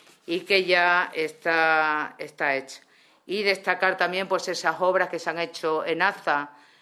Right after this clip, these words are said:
en Aza de la Concepción, que se han hecho en el Cuartillo, donde se ha homologado, hemos podido volver a homologar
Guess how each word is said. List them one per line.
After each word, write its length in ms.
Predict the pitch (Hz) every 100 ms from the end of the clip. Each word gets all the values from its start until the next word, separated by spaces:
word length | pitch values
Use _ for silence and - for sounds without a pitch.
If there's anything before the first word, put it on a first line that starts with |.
| _ - -
en 180 | 160
Aza 580 | 175 170 - 165 160 156
de 100 | 156
la 120 | 156
Concepción, 800 | 151 147 151 139 196 196 180 160 - _ _
que 120 | 156
se 140 | 151
han 100 | 175
hecho 360 | 175 175 175 156
en 160 | 180 175
el 120 | 151
Cuartillo, 720 | 151 143 151 220 185 147 147 - - _ -
donde 220 | 139 139
se 120 | 139
ha 500 | 156 151 147 147 147 160
homologado, 680 | 175 170 165 160 196 185
hemos 200 | 175 165
podido 220 | 165 165 165
volver 340 | 160 160 165
a 40 |
homologar 600 | 160 160 160 170 165 -